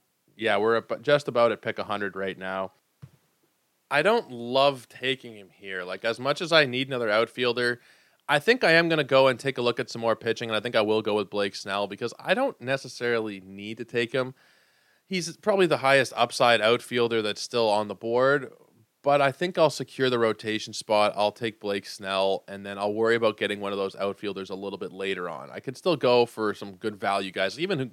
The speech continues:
who is on the board right now. Like, I could go for Steven Kwan a little bit later on and still be pretty happy with that. There's a few other guys as well if we keep going. So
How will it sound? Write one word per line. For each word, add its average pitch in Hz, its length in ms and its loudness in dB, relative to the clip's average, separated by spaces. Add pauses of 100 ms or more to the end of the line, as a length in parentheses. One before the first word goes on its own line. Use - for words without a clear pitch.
who 123 140 -4
is 110 60 -4
on 107 80 -2
the 101 40 -8
board 98 220 -4
right 90 120 -6
now. 95 180 -4
Like, 90 120 -8
I 101 60 -8
could 143 140 -18
go 147 40 -4
for 135 120 -12
Steven 110 280 -10
Kwan 104 300 -8
a - 20 -10
little 98 120 -8
bit 90 120 -8
later 98 300 -2
on 95 260 -4 (500)
and 120 100 -8
still 180 100 0
be 151 80 0
pretty 123 180 -2
happy 101 320 0
with 95 100 -6
that. 98 140 -2
There's 101 140 -6
a 104 40 -14
few 117 180 -4
other 104 160 -2
guys 98 280 -4
as 92 120 -14
well 95 260 2
if 95 100 -4
we 95 80 -16
keep - 200 -16
going. 95 280 -6
So 101 300 -2